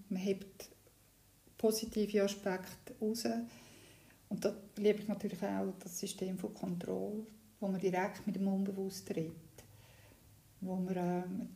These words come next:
auch dort natürlich mit dem Hypnotalk kann ein bisschen in die Tiefe gehen, dass man auch, wenn man dann die Veränderung, die Veränderung einleitet, dass man mit den Teilen, die so unglaublich gestresst sind oder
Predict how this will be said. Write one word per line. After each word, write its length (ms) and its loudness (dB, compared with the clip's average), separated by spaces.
auch 160 6
dort 220 6
natürlich 340 6
mit 120 4
dem 100 4
Hypnotalk 720 2
kann 220 2
ein 220 0
bisschen 180 2
in 100 4
die 60 -10
Tiefe 480 -2
gehen, 520 6
dass 180 -8
man 100 -2
auch, 280 2
wenn 140 0
man 260 -4
dann 220 0
die 80 0
Veränderung, 640 2
die 60 -2
Veränderung 500 2
einleitet, 840 2
dass 220 -6
man 180 -2
mit 160 -2
den 320 8
Teilen, 320 4
die 60 0
so 120 -2
unglaublich 600 2
gestresst 600 -2
sind 240 2
oder 220 -4